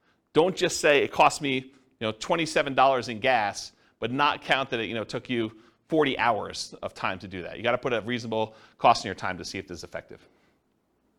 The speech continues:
All right, any questions on how much to spend on a marketing test? Cool. All right, here's some other additional marketing beliefs.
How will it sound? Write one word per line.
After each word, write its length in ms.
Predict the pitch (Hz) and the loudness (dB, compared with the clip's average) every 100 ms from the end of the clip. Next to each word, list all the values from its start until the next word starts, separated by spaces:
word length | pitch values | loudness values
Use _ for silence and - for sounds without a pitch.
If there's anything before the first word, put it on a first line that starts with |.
| _ _ _ _ _ _ | _ _ _ _ _ _
All 380 | _ _ - - | _ _ -8 0
right, 40 | |
any 120 | 226 | 2
questions 400 | - 185 - 170 | 4 4 2 -2
on 80 | 147 | -2
how 100 | 156 | -2
much 140 | 151 139 | -4 -6
to 60 | |
spend 240 | - 123 117 | -4 -2 -2
on 40 | |
a 40 | |
marketing 280 | 107 101 82 | -2 -4 -8
test? 240 | - - - _ _ _ _ _ _ _ _ _ _ _ _ _ _ _ _ _ _ | -14 -16 -20 _ _ _ _ _ _ _ _ _ _ _ _ _ _ _ _ _ _
Cool. 160 | - - _ _ _ _ _ | -14 -14 _ _ _ _ _
All 40 | _ _ _ _ - | _ _ _ _ -4
right, 100 | - | 0
here's 140 | 196 254 | 2 4
some 120 | 208 | 6
other 160 | 190 160 | 6 4
additional 320 | 143 - 123 | 0 -4 -2
marketing 280 | 113 110 85 | -2 -4 -14
beliefs. 260 | 85 - | -16 -20